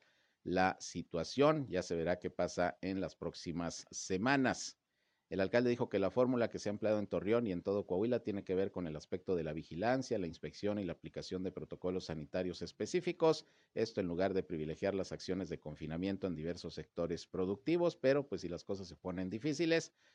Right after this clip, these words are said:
obviamente se tendrá que pensar en otras medidas. Por lo pronto,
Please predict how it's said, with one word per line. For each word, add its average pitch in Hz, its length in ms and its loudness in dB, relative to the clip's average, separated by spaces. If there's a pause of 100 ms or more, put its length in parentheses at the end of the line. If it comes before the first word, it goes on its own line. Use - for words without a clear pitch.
(100)
obviamente 95 480 2
se 82 120 -6
tendrá 82 380 -4
que 87 80 -8
pensar 82 400 -4
en 80 140 -4
otras 76 340 -10
medidas. 87 400 0
Por 80 160 -8
lo 85 100 -4
pronto, 151 540 4